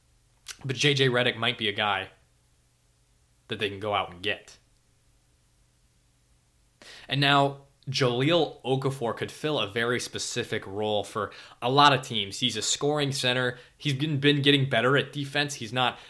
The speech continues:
the defensive powerhouse by any means, but he's a scoring center. And the reason he hasn't been as successful in the N B A is because that's really all he does. And if you're looking for a specific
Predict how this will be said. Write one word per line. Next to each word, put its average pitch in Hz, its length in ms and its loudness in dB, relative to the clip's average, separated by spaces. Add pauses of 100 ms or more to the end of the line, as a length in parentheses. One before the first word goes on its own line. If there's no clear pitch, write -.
the 107 140 -2
defensive 110 540 -8
powerhouse 117 580 0
by 101 260 0
any 127 180 -2
means, 135 280 0
but - 140 -6
he's 117 180 -4
a 98 80 -4
scoring 123 720 -2 (260)
center. 120 480 -2
And 107 220 -6 (240)
the 123 120 -6
reason 139 280 2
he 127 140 -2
hasn't 120 340 0
been 120 100 -2
as 107 280 0
successful 113 440 -2
in 117 80 -2
the 113 100 -2
N 113 160 -6
B 110 140 -2
A 110 160 2
is 107 80 -4
because 110 280 -6
that's 120 360 -2
really 131 920 -2
all 117 200 -2
he 113 120 -6
does. - 440 -6 (580)
And 123 140 -4
if 120 100 -2
you're 123 120 2
looking 139 240 2
for 127 140 -2
a 113 40 -2
specific 131 640 -6